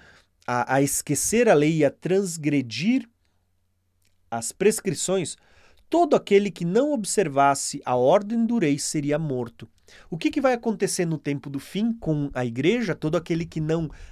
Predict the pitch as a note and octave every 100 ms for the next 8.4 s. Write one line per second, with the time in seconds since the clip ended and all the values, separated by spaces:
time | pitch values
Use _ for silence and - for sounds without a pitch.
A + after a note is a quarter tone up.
0 | - A#2 B2 B2 B2+ C#3+ F3+ D#3 D#3 D3
1 | A#2+ D3 D3+ - - - C3 B2 A#2 A#2
2 | A2+ D#3 C#3+ C#3+ C#3+ - - C#3 C#3 C3+
3 | - C3 B2+ B2+ - F#3+ F#3+ E3+ E3+ E3
4 | F#3+ - - - F#3+ F3+ - G#3+ A3 -
5 | A3 E3 E3+ G#3 G3+ F3+ E3+ - C3 -
6 | D#3+ D#3 D3+ A3+ - F3 G3+ C4+ C4 -
7 | G#3 F#3+ E3+ E3+ F3+ F3+ F3 E3+ E3+ C3
8 | C3 B2+ - A2+